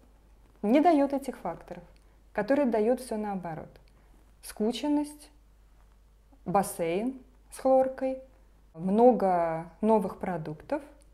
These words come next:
и совсем другая вода. В итоге ребёнок вряд ли наберёт здоровья в этих условиях. Для ребёнка гораздо важнее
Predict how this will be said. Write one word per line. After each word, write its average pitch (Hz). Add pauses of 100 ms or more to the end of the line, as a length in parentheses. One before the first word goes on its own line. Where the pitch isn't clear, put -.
(380)
и 214
совсем 208
другая 196
вода. 160 (1080)
В -
итоге 285
ребёнок 226 (160)
вряд 214
ли 180
наберёт 175
здоровья 190
в 160
этих 170
условиях. - (640)
Для 196
ребёнка 233
гораздо 190
важнее 185